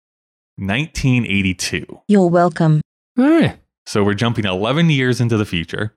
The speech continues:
Speaker 3: Good.
Speaker 1: I know that nineteen eighty-two is the, sometimes called, like, the best genre year
Speaker 3: Ooh.
Speaker 1: of Hollywood. A
Speaker 3: All
Speaker 1: lot of
Speaker 3: right.
Speaker 1: science fiction, horror, fantasy films
Speaker 3: Okay.
Speaker 1: came out that year.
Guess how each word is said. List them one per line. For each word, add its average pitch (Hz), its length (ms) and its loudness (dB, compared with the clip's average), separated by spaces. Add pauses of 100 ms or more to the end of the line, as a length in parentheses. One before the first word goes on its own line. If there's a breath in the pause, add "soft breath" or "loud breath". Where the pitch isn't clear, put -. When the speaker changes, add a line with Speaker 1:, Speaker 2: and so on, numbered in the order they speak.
(120)
Speaker 3:
Good. 165 360 2
Speaker 1:
I 117 200 -2
know 110 400 -6
that 107 100 -2
nineteen 104 340 0
eighty-two 95 600 -4 (640)
is 101 520 -2
the, 98 840 -2 (140)
sometimes 147 260 0
called, 120 160 -2
like, 107 140 -4
the 107 80 -2
best 110 500 -6
genre 95 680 -2
year 82 540 -4 (140)
Speaker 3:
Ooh. 123 400 2
Speaker 1:
of 98 100 -2
Hollywood. 80 580 -6 (100)
A - 20 -12
Speaker 3:
All 123 80 0
Speaker 1:
lot 101 80 0
of 107 40 2
Speaker 3:
right. 123 80 0
Speaker 1:
science 110 240 -2
fiction, 101 340 -4
horror, 92 720 -2 (360)
fantasy 90 480 -4
films 82 560 -4
Speaker 3:
Okay. 135 200 0
Speaker 1:
came 90 120 -2
out 85 160 -6
that 85 220 -4
year. 85 180 -4